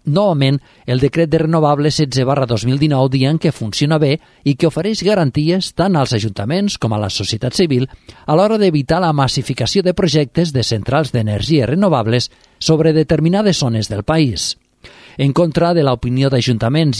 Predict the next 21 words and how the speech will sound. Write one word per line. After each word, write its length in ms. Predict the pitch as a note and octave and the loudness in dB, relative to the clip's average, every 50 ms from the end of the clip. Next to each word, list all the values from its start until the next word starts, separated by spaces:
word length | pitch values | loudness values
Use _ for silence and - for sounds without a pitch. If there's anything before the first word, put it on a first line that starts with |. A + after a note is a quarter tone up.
| A2+ | 0
i 60 | A#2 G#2 | 0 0
ecologistes 800 | G#2 - C#3+ E3+ E3 C3 D3+ C#3+ A#2+ - - F#3 G3+ G3+ - - | 0 0 0 0 2 2 0 0 0 0 0 -2 -2 -2 -2 -4
que 80 | - G2+ | -4 -2
alerten 400 | G#2 A#2+ B2+ B2 A#2 - A#2 A2+ | 0 0 0 0 0 -2 -2 0
d'una 220 | A#2 B2+ B2+ B2+ | 0 0 0 0
massificació 800 | A#2 A#2 A2+ - - G#2 - A2 - G#2+ G2+ - D#3+ D#3+ D#3 C#3+ | 0 0 -2 -2 -4 -6 -8 -6 -6 -6 -2 0 2 2 2 2
en 80 | B2 G#2 | 0 -4
alguns 300 | G2 A2 C#3 C#3+ - - | -2 -2 -2 -2 -2 -4
territoris 480 | - G2+ - G#2 - C#3+ C#3+ A#2+ G#2 - | -6 -8 -8 -4 -4 -2 -2 -2 -4 -4
concrets, 540 | - G#3 G3+ - E3 C3 A#2+ A2+ - - - _ _ _ - - _ _ _ _ | -2 -2 0 0 0 0 0 -2 -4 -8 -14 _ _ _ -20 -20 _ _ _ _
el 160 | - D#3 D#3 D#3 | -2 0 0 2
conseller 320 | D#3 D3+ - D#3 E3 F3 F3 | 0 0 0 2 2 2 2
de 120 | D#3+ C#3 - | 2 2 0
Territori 400 | C#3 C3 A#2+ - D3+ D3 C#3 A#2+ | 0 -2 0 0 0 0 0 0
i 0 | |
Sostenibilitat, 760 | - C3 - - B2+ A#2+ A#2 A#2 B2 B2+ - D#3+ D#3 E3+ F#3 D#3+ | -2 -4 -4 -4 -2 -2 0 0 0 0 2 2 0 2 0 -2
Damià 240 | A2+ G2 F#2 F#2+ | -4 -4 -6 -6
Calvet, 400 | - - E3 E3+ D#3 B2+ B2+ - - - _ _ _ _ | -4 -2 -2 0 0 0 0 -2 -6 -12 _ _ _ _
creu 300 | - D#3+ E3 F3+ G3 F#3+ | 0 0 2 2 2 0
que 160 | - D#3 C#3 | 0 0 0
el 80 | B2+ | 0